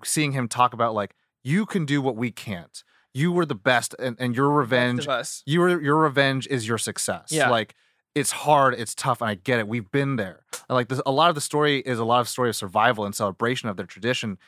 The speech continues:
Speaker 1: that they've been able to pretty much s-, like, thrive through the hardships of their, of their people. And him being like, "D-, stop, like, trying to help me 'cause I'm trying to help you."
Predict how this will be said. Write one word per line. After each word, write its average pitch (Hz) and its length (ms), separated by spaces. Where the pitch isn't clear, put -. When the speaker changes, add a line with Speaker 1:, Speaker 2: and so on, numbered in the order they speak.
Speaker 1:
that 117 100
they've 117 140
been 120 120
able 120 180
to 110 280
pretty 147 140
much 135 200
s-, - 220
like, 127 300
thrive 135 420
through 131 560
the 123 80
hardships 135 440
of 117 100
their, 110 300
of 117 80
their 110 100
people. 131 460
And 131 460
him 156 400
being 135 220
like, 117 300
"D-, 175 80
stop, 156 560
like, 139 320
trying 143 580
to 127 300
help 135 300
me 127 260
'cause 117 200
I'm 123 220
trying 110 320
to 101 80
help 95 260
you." 113 200